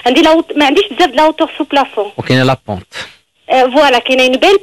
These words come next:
Speaker 1: بونت، ولكن، آه، لعبت دونك لو لومبري السقف درتو بواحد
Speaker 2: وي.
Speaker 1: ان لومبري بوا،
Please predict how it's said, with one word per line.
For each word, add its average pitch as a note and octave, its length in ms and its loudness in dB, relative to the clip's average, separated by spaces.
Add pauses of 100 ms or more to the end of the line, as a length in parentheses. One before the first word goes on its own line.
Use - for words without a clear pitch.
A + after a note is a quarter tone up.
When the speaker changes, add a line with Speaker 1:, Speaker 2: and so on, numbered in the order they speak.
Speaker 1:
بونت، G#4+ 280 0
ولكن، D#4+ 440 2
آه، D4+ 400 2
لعبت B3+ 460 0
دونك B3+ 200 -2
لو C4 100 2
لومبري B3+ 400 2
السقف - 480 -4
درتو - 320 -2
بواحد - 200 0
Speaker 2:
وي. - 60 -2
Speaker 1:
ان C4+ 220 0
لومبري C4+ 340 2
بوا، C4+ 340 2